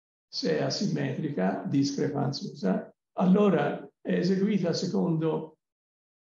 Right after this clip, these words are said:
il me-, lo stesso modo, ma un singolo, eh, segno di nera-, di negazione deve essere aggiunto alla proposizione convertita,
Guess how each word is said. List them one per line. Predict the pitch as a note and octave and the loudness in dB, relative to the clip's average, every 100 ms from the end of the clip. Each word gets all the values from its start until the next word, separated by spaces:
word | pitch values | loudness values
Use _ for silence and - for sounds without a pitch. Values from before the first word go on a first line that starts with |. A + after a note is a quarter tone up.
| _ | _
il | - D2+ | -4 0
me-, | D#2+ - D#2+ D#2 | 2 2 2 2
lo | - | 0
stesso | - E3+ - D#3+ | 0 0 0 2
modo, | D#3+ C#3 C#3+ E3 G3+ - - _ - | 2 2 2 2 2 0 -8 _ 0
ma | F3 G2+ - - - _ _ _ _ - | 2 2 0 -6 -18 _ _ _ _ 0
un | D#3+ D#3+ D#3 | 2 2 0
singolo, | - B3 G#3 F3+ D#3+ D3 - - - D3 C#3+ D3 | 0 2 4 4 4 2 0 -2 -4 -2 -2 -4
eh, | |
segno | - F#3+ E3 D3 | 0 2 2 2
di | C#3+ | 2
nera-, | C#3+ D3+ C#3+ - | 2 2 -2 -6
di | - E3 D#3+ | -2 0 0
negazione | D#3+ F3+ F3+ G#3 D3+ C3+ C3+ C#3 - _ - | 0 -2 -2 -2 -2 -2 -4 -6 -12 _ -6
deve | E3 E3 | -2 0
essere | F3 F3 F3 | 0 0 0
aggiunto | E3 C#3+ D#3+ C#3+ - - - - _ | 0 0 0 -2 -2 -4 -6 -10 _
alla | G3 F#3 | -4 -2
proposizione | F3+ D#3+ D#3 D3 D#3+ D3 C#3 | 0 -2 -2 -4 -4 -4 -4
convertita, | C#3+ C#3 - - - - - | -4 -4 -6 -6 -8 -10 -14